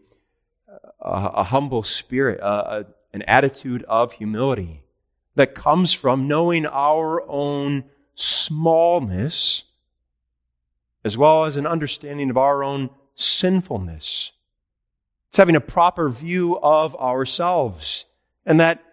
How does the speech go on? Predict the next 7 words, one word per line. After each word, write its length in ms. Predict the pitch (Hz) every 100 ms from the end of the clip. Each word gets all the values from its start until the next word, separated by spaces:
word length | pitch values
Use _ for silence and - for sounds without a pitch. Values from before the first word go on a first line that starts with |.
| _ _ _ _ _ _ _ _ -
lowliness, 840 | 120 131 170 170 117 104 147 -
that 240 | 147 139
humility 500 | 147 131 165 147 131
is 140 | 127 -
so 420 | 143 139 135 - _ _
crucial 600 | - - 175 180 - 127
for 640 | 127 - 135 131 131 123